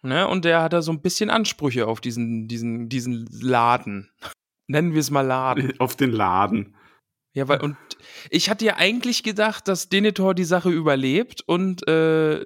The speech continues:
Speaker 1: es einen super Clash zwischen Aragorn und Denethor gibt, was ich auch gern gesehen hätte. Hier von wegen, „Oh, du der hergelaufener, äh, König, hier dein Geschlecht, das zählt hier nicht mehr, sondern hier ist nur noch die Regierung der Statthalter.“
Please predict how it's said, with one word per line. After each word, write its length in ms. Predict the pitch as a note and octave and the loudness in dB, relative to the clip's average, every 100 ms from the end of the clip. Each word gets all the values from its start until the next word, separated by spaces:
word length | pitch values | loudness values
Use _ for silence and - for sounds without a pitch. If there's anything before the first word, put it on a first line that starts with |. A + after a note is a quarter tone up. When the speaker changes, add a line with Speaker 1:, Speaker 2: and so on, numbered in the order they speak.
| _ | _
Speaker 1:
es 200 | - D3+ | -4 -2
einen 240 | E3+ E3 D#3 | 0 0 0
super 320 | E3 G3+ E3 | -2 0 -2
Clash 420 | E3 D#3 D#3 - | 0 0 2 0
zwischen 320 | - D#3 D3+ D3+ | -4 -4 -4 0
Aragorn 440 | D#3 D#3 D3 D3+ | 2 2 2 2
und 160 | C#3+ C3 | 2 2
Denethor 420 | A#3+ D3+ A#2+ G#2 | 2 0 -2 0
gibt, 320 | B2+ - - _ _ | 0 -2 -20 _ _
was 200 | _ C#3 | _ -2
ich 140 | C#3 B2+ | -2 2
auch 260 | E3+ G3+ - | 2 2 0
gern 320 | E3 G#3 D#3+ | 2 2 0
gesehen 360 | B2 C3 F#3 | 0 0 0
hätte. 380 | B2+ F#2+ A2 F3+ _ _ _ _ _ _ | -2 -4 -2 -2 _ _ _ _ _ _
Hier 180 | C3 C#3 | -2 -2
von 240 | C#3 C3+ B2 | 2 0 2
wegen, 340 | C3 C3 C3+ | -2 0 -2
„Oh, 200 | A#2+ C#3+ | 2 0
du 100 | C#3+ | 0
der 160 | C#3 C3+ | 0 2
hergelaufener, 1400 | D3 D3+ D3 C3+ C#3+ D3+ C3+ C3+ C3 B2+ - B2+ A#2+ | 2 2 2 2 0 -2 2 2 2 0 0 0 0
äh, 40 | A2+ | -4
König, 640 | - D#3 G3+ G#3+ G3+ - _ _ _ _ _ _ | -2 0 2 0 -2 -12 _ _ _ _ _ _
hier 500 | C#3 D3 D3 C3+ D#2 | -2 2 2 2 0
dein 400 | B2+ C3 C3+ B2+ | 0 0 -2 -2
Geschlecht, 480 | C3 B2 C#3+ - | -2 0 -2 -2
das 180 | C3+ - | -4 -4
zählt 280 | - E3+ F#3 | 0 0 2
hier 100 | F3+ | 2
nicht 160 | E3 D#3 | 0 0
mehr, 320 | D3+ D3 D3 | 2 2 2
sondern 560 | C#3 C3+ B2+ C3 C3 - | 0 0 0 -2 -4 -6
hier 240 | C3 C#3 | -2 0
ist 140 | C3+ C3 | 0 0
nur 120 | D3 | 0
noch 120 | C#3+ | 0
die 120 | - | 0
Regierung 440 | C#3 C3+ D3 D3+ C3+ | -4 -4 -2 -2 0
der 100 | C3 | 0
Statthalter.“ 720 | - F3 - B2+ A#2 C#3 F#3+ | 2 -2 2 0 2 0 0